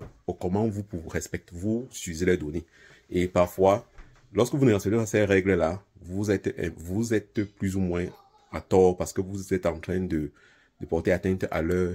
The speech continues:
vie privée. Donc, prenez le temps de pouvoir expliquer aux gens comment vous utilisez les données, comment vous, vous prenez pour être en mesure de, de, de collecter ces données-là. Donc, c'est vrai qu'il y a plusieurs choses que vous pouvez faire en tant qu'entreprise, mais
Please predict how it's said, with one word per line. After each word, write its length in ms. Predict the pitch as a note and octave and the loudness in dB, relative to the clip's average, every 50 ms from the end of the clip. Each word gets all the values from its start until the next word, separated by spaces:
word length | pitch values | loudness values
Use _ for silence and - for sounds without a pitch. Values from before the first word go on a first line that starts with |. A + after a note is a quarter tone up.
| F#2 E2 | -8 -10
vie 140 | D#2+ E2+ F2 | -8 -10 -10
privée. 400 | - - - D2+ D2 E2 D#2 - _ - | -8 -8 -10 -8 -6 -8 -8 -10 _ -10
Donc, 180 | E2 E2 D#2+ - F2 E2 - - | -10 -8 -8 -8 -10 -10 -10 -6
prenez 280 | - F#2+ F2+ F#2 A#2+ | -4 -2 0 2 2
le 80 | A2+ - | 2 2
temps 200 | - F#2+ F#2 F#2 | 0 -4 -4 -4
de 100 | F2+ F2 | -4 -6
pouvoir 360 | - - D#2+ F2 F#2 - - | -8 -6 -6 -4 -4 -6 -8
expliquer 400 | F2+ - - - E2 - - F#2 | -12 -14 -14 -16 -8 -4 -2 -2
aux 120 | E2+ D#2+ | 0 -2
gens 280 | D2+ D#2 D#2 D#2 F2+ - _ _ _ _ _ _ _ _ - | -4 -6 -6 -6 -8 -10 _ _ _ _ _ _ _ _ -10
comment 280 | E2 D#2+ E2 E2+ F#2 | -6 -4 -2 0 -2
vous 180 | F#2+ F2 F#2 E2 | -2 -2 -6 -10
utilisez 300 | D#2+ - - D#2 D#2+ F2 | -10 -10 -10 -6 -4 -4
les 100 | E2+ D#2+ | -4 -4
données, 400 | D2 D2 D2 D2 D#2 D#2 E2+ G2 - _ - _ _ _ | -4 -6 -8 -6 -6 -6 -8 -10 -14 _ -20 _ _ _
comment 260 | - D#2 D#2+ E2+ F#2+ G2 | -8 -4 -2 0 0 0
vous, 360 | F2+ F#2+ F#2+ F#2+ G2 G2 - _ _ _ _ _ - | -2 -4 -4 -4 -6 -8 -12 _ _ _ _ _ -10
vous 100 | F#2+ G2 | -10 -10
prenez 500 | F#2+ - - F2+ D#2+ D#2+ E2+ E2+ E2+ F2+ | -8 -6 -4 -4 -2 -2 -2 -2 -2 -4
pour 180 | - _ - F#2 | -4 _ -2 -2
être 100 | F2+ - | -2 -2
en 100 | F2+ D#2+ | -4 -4
mesure 260 | D#2+ D#2 D#2 F2+ E2+ | -4 -4 -4 -6 -6
de, 200 | D#2+ D#2+ D2+ C#2+ - _ _ _ _ _ | -6 -8 -8 -10 -14 _ _ _ _ _
de, 460 | - E2 D#2+ D#2 D2+ D2+ D2+ D2 D2 D2 | -16 -10 -8 -8 -8 -6 -8 -10 -10 -10
de 80 | D2+ | -8
collecter 340 | D2 - E2 D#2+ D#2 - F#2 | -4 -2 0 0 0 -2 -4
ces 160 | - - F2+ | -4 -4 -4
données-là. 400 | D#2+ D#2 D#2 E2 E2+ D#2+ D#2 - _ _ _ - - _ _ _ - | -2 -4 -4 -2 -2 -4 -4 -6 _ _ _ -20 -20 _ _ _ -10
Donc, 200 | F2 D#2+ - - | -10 -10 -10 -8
c'est 140 | - - F#2 | -4 0 2
vrai 100 | A#2+ E3 | 2 4
qu'il 80 | F3 | 4
y 40 | F3 | 4
a 40 | D#3 | 4
plusieurs 280 | - C3 C3+ B2 B2+ A#2+ | 4 2 2 4 4 4
choses 180 | - B2 A#2 | 4 2 2
que 80 | - A#2+ | 2 -2
vous 60 | G2 | 0
pouvez 180 | G2 F2+ G2 G2 | 2 2 2 2
faire 200 | - G2 F2+ E2 | 2 0 -2 -2
en 60 | E2 | -2
tant 140 | - F2+ F2+ | -4 -4 -4
qu'entreprise, 580 | - E2+ D#2+ E2 D#2 - - D#2+ E2 F#2+ - - _ _ _ _ _ _ - | -6 -6 -6 -6 -6 -4 -4 -4 -4 -4 -6 -12 _ _ _ _ _ _ -10
mais 400 | E2 E2+ F2 F2 F#2+ G#2+ C3+ C#3 | -4 0 2 2 2 2 0 -4